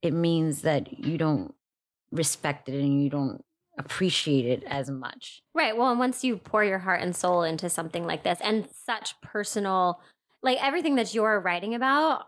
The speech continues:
Speaker 2: are very personal experiences from your life. So I think it would be sort of unnatural if you weren't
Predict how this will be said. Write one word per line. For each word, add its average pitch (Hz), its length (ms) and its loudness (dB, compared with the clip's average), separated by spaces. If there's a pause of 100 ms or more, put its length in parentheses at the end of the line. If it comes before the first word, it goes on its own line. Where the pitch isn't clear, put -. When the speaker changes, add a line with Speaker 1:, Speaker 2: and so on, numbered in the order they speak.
(120)
Speaker 2:
are 208 180 2
very 196 320 2
personal 185 480 -8
experiences 175 580 -2
from 170 200 -2
your 160 100 0
life. 180 420 0
So - 140 -2
I 202 80 -2
think 247 140 -6
it 247 40 -4
would 208 160 -8 (160)
be 180 140 -4
sort 175 200 2
of 160 80 0
unnatural 156 520 -2
if - 160 -8
you 143 80 -6
weren't 160 300 -12